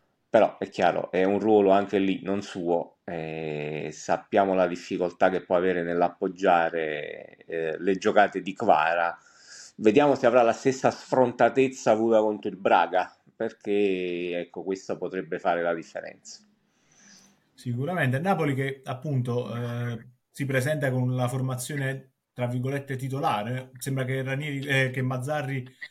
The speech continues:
Speaker 2: abbia comunque i-, identificato i suoi undici del momento, poi solo il rientro di Mario Rui forse potrebbe andare a modificare qualche equilibrio.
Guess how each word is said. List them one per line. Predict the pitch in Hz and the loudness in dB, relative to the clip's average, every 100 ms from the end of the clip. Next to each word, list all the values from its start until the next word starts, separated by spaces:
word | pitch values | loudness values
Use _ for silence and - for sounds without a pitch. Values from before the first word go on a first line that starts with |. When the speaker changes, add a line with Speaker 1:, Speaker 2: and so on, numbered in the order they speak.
| _ | _
Speaker 2:
abbia | - 127 131 127 | -6 -2 0 0
comunque | 135 156 143 143 135 135 | -2 -4 -6 -4 -2 -2
i-, | 135 143 | -4 -6
identificato | 147 135 135 143 135 165 143 | -6 -4 -2 -2 -2 -2 -2
i | 139 | -4
suoi | 143 | -6
undici | 156 151 135 127 | -6 -4 -4 -2
del | 131 | -2
momento, | 156 147 139 123 | -4 -4 -6 -6
poi | 127 127 | -6 -6
solo | 147 151 | -6 -4
il | |
rientro | 139 143 135 131 | -4 -2 -2 -4
di | 127 | -2
Mario | 127 127 | -2 -2
Rui | 131 139 | -2 -4
forse | 107 123 123 - 110 _ - - _ | -4 -6 -8 -10 -12 _ -20 -20 _
potrebbe | 127 127 131 127 | -6 -2 0 0
andare | 123 123 123 | 0 2 2
a | |
modificare | 120 123 127 120 127 127 110 | 0 0 -2 -4 -6 -8 -8
qualche | 120 - 151 | -10 -12 -14
equilibrio. | 147 202 139 113 117 | -10 -8 -8 -8 -10